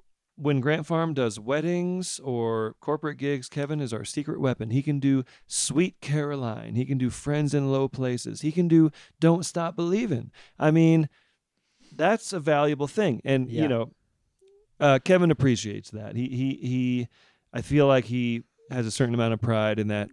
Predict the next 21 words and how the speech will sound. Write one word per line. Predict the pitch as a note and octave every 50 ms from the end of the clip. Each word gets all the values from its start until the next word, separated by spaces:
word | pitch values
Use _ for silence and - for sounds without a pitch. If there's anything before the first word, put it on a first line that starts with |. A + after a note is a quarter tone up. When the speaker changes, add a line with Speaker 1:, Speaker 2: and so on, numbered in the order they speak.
| _ _ _ -
Speaker 1:
part | B2+ A#2+ A#2 A2+ G2
of | G2+
his | G#2+ G2 G2+
musicianship, | G#2+ G#2+ G2 G2+ G2 F#2+ G2 G2+ G2+ - A2 A2 -
but | A2+ A#2
it | B2+ C3
was | C3 C3+ -
something | F3+ F3 F3 F3+ D3+
he | C#3 B2+
really | A#2 B2 C3 B2+ B2
wanted | A#2 A2+ A2+ A2+ A2
to | A2
get | A2 A2 G#2+
away | A2 A2 A#2 B2 B2 A#2+
from | - - A2 A2 G#2 G2+ C3+ - _ - - - - _ _ _
when | - A2+ A#2+
he | A#2+ A#2+
was | A2 -
joining | - A#2 A2 A2 A2 A2+ A2 A2 A2 A2 - - _ _ _
Grant | - D#3 F3 G3 F3 -
Farm. | C#3 C3 A#2+ A#2 A#2+ B2 B2+ C#3+